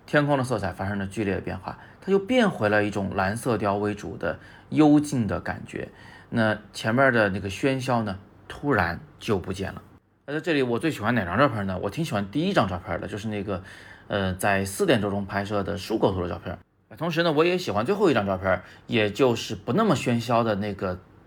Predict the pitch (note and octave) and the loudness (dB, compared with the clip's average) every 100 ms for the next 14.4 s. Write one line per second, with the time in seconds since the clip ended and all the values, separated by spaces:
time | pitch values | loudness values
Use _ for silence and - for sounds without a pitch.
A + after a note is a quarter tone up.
0 | - - B2+ C3 - E2+ F2 A2+ C#3 A#2 | -20 0 0 0 -4 -6 -4 -2 -2 -2
1 | D#2 C3 A2 A2+ B2+ A3+ C#3 - E2 - | -4 0 0 0 -2 0 2 0 -6 -8
2 | - - A2 C3 G3 B2+ E2+ - G#2+ A#2+ | -8 -8 -6 -2 0 0 -2 -4 -2 0
3 | D#3+ G#2 E2+ G#2+ - - - - - F2+ | 0 -2 -4 -12 -14 -18 -20 -16 -8 -6
4 | F#2+ F2+ G2 A#2 C3+ A2 F#2+ - - - | -6 -6 -8 -2 0 0 -2 -10 -18 -18
5 | - - - G2 G2 - C3+ E3+ D#3 G2 | -20 -12 -8 -6 -2 0 2 2 0 0
6 | F#2+ - - F#2+ F#2 F2 F2 E2 - - | -4 -10 -12 -8 -6 -6 -8 -12 -16 -20
7 | - - - A#2 G2+ F#2 F2 F#2+ F#2 F#2+ | -20 -8 -4 -2 -2 -2 -4 -4 -4 -4
8 | G2+ G2+ F#2+ F2+ E2+ F#2+ F2 - G#2 A2 | -2 -2 -2 -2 -2 -2 -2 -2 -2 0
9 | B2+ - - - F#2 G2 - G2+ F2 - | 0 0 -6 -4 -6 -4 -6 -4 -4 -6
10 | - G2 F#2+ F#2 G2 - - _ _ F#3 | -6 -6 -6 -8 -10 -12 -18 _ _ -2
11 | - - D#3 A#3 A#3+ F3+ D3 F#3 G#3+ C#3+ | -2 2 2 4 4 4 2 2 2 2
12 | B2+ A#2 D3+ D#3+ D3+ D#3 B2 C3 A#2+ - | 2 2 2 0 2 2 0 2 0 0
13 | F#2+ A#2 E3+ A#2 F2 E2+ - F3 B2+ A2 | -2 4 6 6 4 -4 2 4 4 2
14 | F#2+ F#2+ - G#2+ | 0 -2 -4 -4